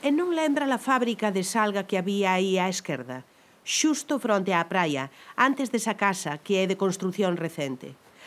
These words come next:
Algúns veciños contáronme que aínda recordan ver os píos de salgar o peixe.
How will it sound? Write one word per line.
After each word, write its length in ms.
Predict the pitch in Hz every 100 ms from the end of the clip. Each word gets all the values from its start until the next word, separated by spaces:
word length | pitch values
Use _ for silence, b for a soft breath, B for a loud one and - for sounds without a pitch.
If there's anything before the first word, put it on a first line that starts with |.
| B B
Algúns 480 | 175 202 330 349 294
veciños 480 | 262 302 302 294 -
contáronme 720 | 214 190 240 269 277 262 262
que 160 | - 165
aínda 400 | 170 247 269 240
recordan 560 | 202 240 247 247 202
ver 160 | 247 262
os 160 | 175
píos 400 | - 269 339 285
de 80 | 233
salgar 320 | 202 180 240
o 80 | 311
peixe. 480 | - 190 190 -